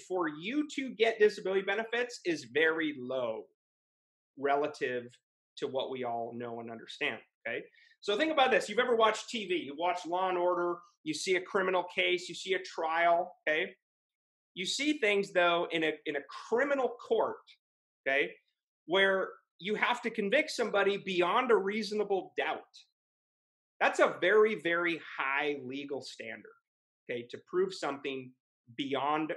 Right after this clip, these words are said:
a reasonable doubt. And that's probably a good thing, right? If, if we're potentially gonna have a trial and convict somebody of a, of a criminal act, we wanna dang near be sure, right? Well, I mean, I wanna say positive, but it's, it's not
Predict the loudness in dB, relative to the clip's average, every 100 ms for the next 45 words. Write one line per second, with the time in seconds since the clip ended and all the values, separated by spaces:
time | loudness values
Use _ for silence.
0 | -6 -6 -6 -8 -10 -10 -10 -12 -12 -12
1 | -12 -18 -20 _ _ -2 0 0 0 0
2 | 2 0 0 -2 -4 -6 -12 _ _ _
3 | -2 -2 -2 -2 -4 -2 -4 -2 -2 -2
4 | 2 4 4 0 -8 _ 2 2 2 0
5 | 4 6 8 6 4 -2 -4 2 2 2
6 | -2 2 4 4 0 0 0 0 -4 -6
7 | -8 -4 2 4 4 2 2 0 2 2
8 | 2 -4 -20 -20 -20 _ _ _ _ _
9 | -2 4 6 6 4 4 4 6 6 4
10 | 2 -4 -4 -4 -6 -12 _ _ -4 -2
11 | 0 0 0 -2 -4 -10 -20 -8 -2 2
12 | 2 2 -2 0 2 2 2 0 0 -2
13 | -4 -4 _ -12 -12 -10 -10 -4 -2